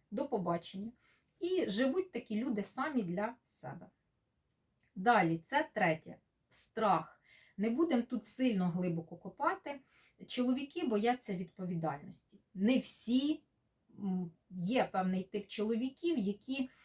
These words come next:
бояться змін, бояться відповідати за дружину, е, за себе, говорять, що навіщо мені ті штампи, бумажки, е,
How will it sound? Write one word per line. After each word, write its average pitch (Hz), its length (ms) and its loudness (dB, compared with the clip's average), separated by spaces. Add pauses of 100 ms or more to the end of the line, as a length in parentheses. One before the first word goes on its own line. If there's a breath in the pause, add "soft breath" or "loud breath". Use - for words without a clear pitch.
(260 loud breath)
бояться 240 580 2
змін, 190 580 4
бояться 254 680 4 (220 loud breath)
відповідати 233 760 -2
за 208 140 4
дружину, 202 760 4 (160)
е, 185 400 0
за 190 200 0
себе, 214 640 2 (280 loud breath)
говорять, 226 560 2
що 208 440 2
навіщо 208 480 0
мені 190 260 4
ті 170 160 -10
штампи, 196 520 -2
бумажки, 233 800 0 (300 loud breath)
е, 170 280 -2